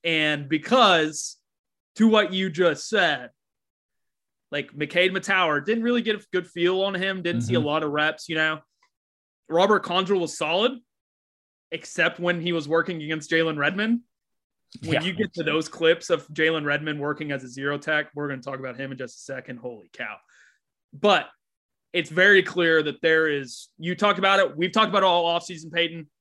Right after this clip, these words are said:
Speaker 1: There's seven offensive linemen, maybe seven. And if you exclude Savion Byrd and put Tyler Guyton in,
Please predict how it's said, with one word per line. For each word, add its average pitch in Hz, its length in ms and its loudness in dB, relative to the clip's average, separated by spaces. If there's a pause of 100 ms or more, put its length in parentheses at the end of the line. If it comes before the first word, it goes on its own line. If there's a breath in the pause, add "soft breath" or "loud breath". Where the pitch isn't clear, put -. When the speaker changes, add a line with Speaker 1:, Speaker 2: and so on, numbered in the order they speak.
(140)
Speaker 1:
There's 151 240 2
seven 185 320 2
offensive 170 400 0
linemen, 170 580 -4
maybe 147 260 -4
seven. 160 680 -4
And 143 140 -10
if 139 200 -8
you 147 140 -4
exclude 156 460 -2
Savion 156 520 -2
Byrd 160 260 2
and 143 140 -6
put 170 180 -6
Tyler 160 340 2
Guyton 151 400 -2
in, 156 280 -6